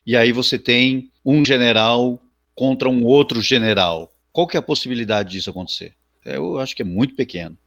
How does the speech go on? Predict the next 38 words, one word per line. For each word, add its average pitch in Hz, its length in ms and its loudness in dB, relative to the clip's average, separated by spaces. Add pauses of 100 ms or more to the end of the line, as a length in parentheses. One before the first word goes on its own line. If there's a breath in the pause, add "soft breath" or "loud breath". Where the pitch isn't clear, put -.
(160)
Assim, 196 460 0
pequena 381 360 4
não, 139 220 6
eu 123 80 6
diria 175 180 2
que 370 120 2
não 466 140 -2
existe 156 460 0
essa, - 140 -4
essa 196 360 -4
chance. - 280 -6 (160 loud breath)
Mas 196 80 2
vamos 233 160 4
supor, 151 140 4
seria 240 240 2
um 285 80 -4
caso. 180 480 2 (260)
Mas 127 420 4
aqui, 214 380 -4
por 202 200 -2
exemplo, 139 440 -4
qualquer 180 300 -8
protesto 123 400 -4
que 113 80 -18
você, 101 160 -12
que - 120 -20
você 95 220 -8
vá, 107 180 -2
se - 140 -6
você 113 220 -8
já 101 100 -6
for - 120 -10
a 104 40 -2
algum 90 140 -10
protesto, 151 280 -6 (380 loud breath)
é - 80 -2
assim: 120 320 0
olha, 95 380 2